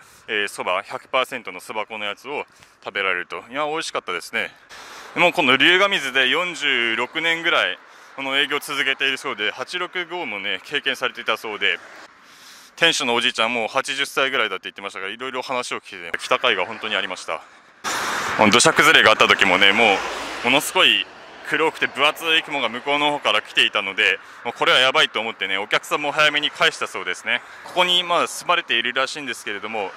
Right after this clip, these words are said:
あの、上の方からね、土砂崩れがドサーってやってきて、建物に直撃をしたそうなんですよ。写真撮るのも忘れていたんですけれども、この建物の中の柱とかもね、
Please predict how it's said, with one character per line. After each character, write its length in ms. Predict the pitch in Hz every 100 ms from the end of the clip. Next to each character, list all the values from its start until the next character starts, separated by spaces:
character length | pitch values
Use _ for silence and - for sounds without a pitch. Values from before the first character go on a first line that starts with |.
| - - -
あ 100 | 113
の、 180 | 113 127
上 120 | 147
の 100 | 156
方 200 | 170 147
か 100 | 110
ら 100 | 101
ね、 140 | 101
土 100 | 110
砂 140 | 113 127
崩 300 | 127 123 107
れ 40 |
が 60 | 95
ド 140 | 110
サ 160 | 151 143
ー 60 |
っ 20 | -
て 140 | 110
や 100 | 107
っ 40 | -
て 100 | 113
き 120 | -
て、 260 | 110 92 - - - - 120
建 100 | 151
物 200 | 143 123
に 100 | 104 -
直 100 | 131
撃 340 | 151 139 151
を 80 | 131
し 60 | 143
た 80 |
そ 140 | 123 127
う 20 |
な 100 | 95
ん 60 | 90
で 80 |
す 120 | 87 95
よ。 120 | 87 - -
写 120 | -
真 240 | 123 151 143
撮 120 | 165
る 80 | 143
の 120 | 104
も 200 | 95 98
忘 160 | 98 131
れ 100 | 123
て 100 | 123
い 60 |
た 100 | 117
ん 60 | 110
で 60 | 104
す 100 | -
け 100 | 87
れ 60 |
ど 120 | 85
も、 180 | 92 92
こ 80 | 117
の 100 | 104
建 260 | 113 110 127
物 180 | 120
の 100 | 95
中 300 | 87 98 123
の 120 | 98 87
柱 420 | - - 117 120
と 100 | 104
か 120 | 87
も 140 | 85
ね、 180 | 87 82